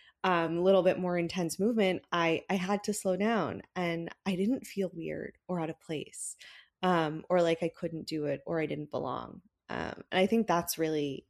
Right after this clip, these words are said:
you know, the point, right? It's not that, like, although I hope all of our clients stay with us forever, the hope is, is that, like, you, we are your entry point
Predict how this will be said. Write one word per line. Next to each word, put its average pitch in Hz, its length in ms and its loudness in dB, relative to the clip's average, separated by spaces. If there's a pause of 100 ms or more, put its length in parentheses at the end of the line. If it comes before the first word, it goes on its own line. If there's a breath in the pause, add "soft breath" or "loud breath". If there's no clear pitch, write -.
(100)
you 170 180 -4
know, 143 80 -2
the 143 80 -8
point, 139 360 -6
right? 143 240 -2
It's 151 200 -4
not 147 260 -4
that, 147 180 -2
like, 143 260 -2 (600 loud breath)
although 165 240 4
I 156 120 4
hope 156 280 -2
all 156 160 0
of 147 60 0
our 147 120 -2
clients 151 380 -6
stay 147 180 -2
with 160 120 -4
us 160 180 -6
forever, 170 600 -2 (480 soft breath)
the 185 100 -6
hope 190 240 0
is, 170 240 2
is 156 140 -6
that, 160 260 -2
like, 151 320 -4
you, 160 640 -4 (960)
we 185 240 4
are 180 100 6
your 180 220 -2
entry - 280 -8
point - 300 -14